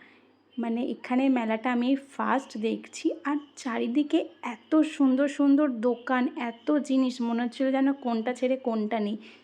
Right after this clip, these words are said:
চোখ ধাঁধিয়ে যাচ্ছিল এত জিনিস। চলো তোমাদেরকেও ঘুরে ঘুরে দেখাই কত জিনিস বসেছে আর কত দোকানপাট আর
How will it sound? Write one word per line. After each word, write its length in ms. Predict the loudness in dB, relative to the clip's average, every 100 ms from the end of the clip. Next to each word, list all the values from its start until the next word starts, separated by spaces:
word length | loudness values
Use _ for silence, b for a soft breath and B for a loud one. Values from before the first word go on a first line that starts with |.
| B
চোখ 320 | 4 6 6
ধাঁধিয়ে 360 | 4 2 4 2
যাচ্ছিল 480 | 2 0 -2 -2 0 -2 -4
এত 360 | -6 -6 6
জিনিস। 560 | 6 6 0 0 -2 -4 _ 0
চলো 160 | 0
তোমাদেরকেও 680 | 2 0 0 2 2 4 2
ঘুরে 280 | 2 4 4
ঘুরে 260 | 6 4
দেখাই 500 | 4 2 0 -2 -2 -4
কত 440 | -2 -4 -4 0 2
জিনিস 460 | 4 4 2 0
বসেছে 380 | -2 -2 -2 0
আর 100 | -2 0
কত 320 | -4 -4 -4
দোকানপাট 840 | -4 -4 -4 -2 0 0 -2 -2
আর 120 | -2